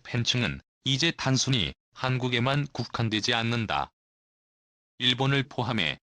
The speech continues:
세계 곳곳에서 그의 팬들이 그의 무대와 노래를 기다리고 있다. 장민호는 이제 세계 시장을 목표로 한 글로벌 트로트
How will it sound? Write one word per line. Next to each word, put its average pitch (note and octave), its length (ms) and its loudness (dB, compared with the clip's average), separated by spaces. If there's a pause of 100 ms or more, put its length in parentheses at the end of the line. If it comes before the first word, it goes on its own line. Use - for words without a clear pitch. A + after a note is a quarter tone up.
(120)
세계 C3 480 0
곳곳에서 G#2+ 880 -2 (200)
그의 B2 340 0
팬들이 C3 560 2
그의 C#3+ 320 2
무대와 C3+ 520 2
노래를 B2 440 2
기다리고 F#2 500 -4
있다. D2 400 -2 (1120)
장민호는 C3 680 2
이제 D3 280 2
세계 C#3+ 420 2
시장을 D3 520 0
목표로 B2+ 500 0
한 D3+ 240 0
글로벌 C3+ 540 2
트로트 E3 420 0